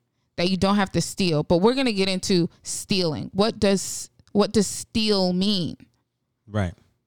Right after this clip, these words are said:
Speaker 1: What does it mean to steal?
Speaker 2: You want Google to say it, or do y-, you have it?
Speaker 1: You
Speaker 2: Yeah.
Speaker 1: can ask Google.
Speaker 2: All right, hold on. Let's ask Google real quick.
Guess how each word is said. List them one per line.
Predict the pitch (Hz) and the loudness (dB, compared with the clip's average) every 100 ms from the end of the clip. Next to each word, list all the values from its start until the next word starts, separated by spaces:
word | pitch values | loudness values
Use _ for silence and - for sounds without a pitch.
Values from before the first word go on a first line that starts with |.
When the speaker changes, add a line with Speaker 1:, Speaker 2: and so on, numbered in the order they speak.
| _ _ _ _ _ _ _ _ - | _ _ _ _ _ _ _ _ -2
Speaker 1:
What | 190 | 2
does | 220 220 | 2 2
it | 202 | 2
mean | 220 226 214 | 4 4 4
to | 208 | 2
steal? | - - 247 240 180 62 - _ _ _ _ _ - | 0 -2 -2 0 0 -4 -12 _ _ _ _ _ -12
Speaker 2:
You | 101 | -8
want | 95 90 | -6 -8
Google | - 131 143 143 | -8 -6 -4 -4
to | 143 | -4
say | 143 139 139 | -4 -4 -6
it, | |
or | 117 92 | -8 -10
do | 87 | -10
y-, | 90 90 101 | -12 -12 -16
you | 101 98 95 | -16 -12 -10
have | 98 95 92 | -10 -10 -12
it? | 95 - _ _ _ _ _ _ _ | -14 -16 _ _ _ _ _ _ _
Speaker 1:
You | 208 262 403 | -8 -6 -6
Speaker 2:
Yeah. | - | -4
Speaker 1:
can | 254 - | -4 -4
ask | 175 170 - | -6 -8 -10
Google. | - - - 190 _ _ _ _ _ _ - | -10 -10 -12 -14 _ _ _ _ _ _ -20
Speaker 2:
All | 78 | -18
right, | 82 - - _ | -18 -20 -20 _
hold | 95 90 80 | -18 -16 -18
on. | 80 82 - _ _ | -20 -20 -20 _ _
Let's | 98 98 - | -20 -18 -18
ask | 82 85 117 120 | -20 -20 -20 _
Google | 82 78 78 76 _ | -20 _ _ _ _
real | - _ | -20 _
quick. | _ 113 | _ -18